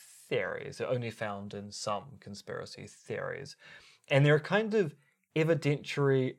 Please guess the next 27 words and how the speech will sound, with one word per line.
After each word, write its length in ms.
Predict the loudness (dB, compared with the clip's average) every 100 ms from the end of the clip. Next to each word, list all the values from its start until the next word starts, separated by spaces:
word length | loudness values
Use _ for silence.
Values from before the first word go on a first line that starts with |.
| _
auxiliary 680 | 0 0 -2 -2 0 0 -2
hypothesis. 1000 | -6 -10 -6 -8 -8 -14 -14 -16 -20 -20 _ _ _ -16
It's 160 | -12 -2
the 140 | 2
idea 540 | 2 2 0 2 2
that, 220 | 2 2 0
yes, 220 | -4 -2
there 140 | 0
might 280 | 0 0 -2
be 120 | -6
some 240 | -4 -6 -6
evidence 460 | -4 -2 -2 -4 -8 -8 -4
out 280 | -4 -6
there 340 | -12 -10 -10 -12 _ _ _ -20 _ -6
which 200 | -4 -2
says 320 | -2 -2 -2
the 120 | -6
conspiracy 800 | -4 -6 -6 -2 0 0 -4 -6
does 280 | -4 -4 -6
not 180 | -10
exist. 640 | -12 -8 -8 -8 -16 -18 _ _ _ _ _ _ _ _ 4
But 420 | 6 4 -6 -10 -6
if 140 | -2
you 80 | 0
believe 340 | 4 4 2
the 60 | -4
conspiracy 720 | -6 -6 -2 0 0 -2